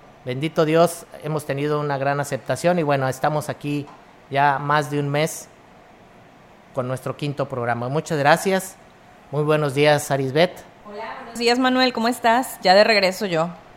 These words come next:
Speaker 1: Sí, ¿verdad?
Speaker 2: Así
Speaker 1: Aquí
Speaker 2: es.
Speaker 1: estamos, este, dando mi, mi número de celular para cualquier mensaje, cualquier pregunta, cualquier duda, cualquier sugerencia. Es, eh, el mío es dos ochenta y ocho, ciento trece, noventa y ocho,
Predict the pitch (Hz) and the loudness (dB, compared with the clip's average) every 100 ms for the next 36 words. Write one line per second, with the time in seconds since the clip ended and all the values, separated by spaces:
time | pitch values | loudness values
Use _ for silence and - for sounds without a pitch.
0 | - - 151 135 131 175 - - 156 - | -12 -4 -2 0 0 -2 -4 -10 -10 -4
1 | 190 180 160 165 151 143 - 143 131 120 | 0 4 4 4 0 -4 -4 -2 -2 -2
2 | 117 - - - - 165 185 165 - 139 | -4 -10 -20 -6 0 4 4 2 -4 -14
3 | - 147 139 139 - 143 165 190 180 151 | -6 -2 -2 -2 -2 0 4 6 8 6
4 | - 139 139 156 208 208 165 - 135 - | 4 2 6 6 6 4 2 2 0 0
5 | 160 160 143 139 131 165 170 180 151 135 | 0 0 -2 -4 0 0 0 -2 0 -2
6 | - 156 147 139 139 160 151 139 127 143 | 0 -4 -2 -2 0 0 0 0 -2 -2
7 | 143 156 160 - 123 120 143 151 131 123 | -2 0 0 0 -2 -2 -6 -6 -4 -2
8 | 147 175 233 - - - - - - - | -4 -4 -8 -10 -20 -20 -20 -20 -20 -6
9 | 151 185 - - - 143 131 131 135 131 | -2 -2 -4 -16 -8 -4 -4 -4 -6 -4
10 | 147 185 185 170 180 - 135 135 190 214 | -2 0 4 4 2 -2 -2 4 4 2
11 | - 160 - 143 139 135 143 175 220 269 | -2 -2 -2 -4 0 0 2 2 0 -4
12 | - - - - - - 175 180 175 165 | -8 -20 -20 -20 -20 -6 -2 -2 -2 -4
13 | - 185 185 185 190 - 147 139 135 127 | 0 0 2 -2 -2 -6 -4 -2 -2 -2
14 | 131 151 151 160 | 0 0 0 -4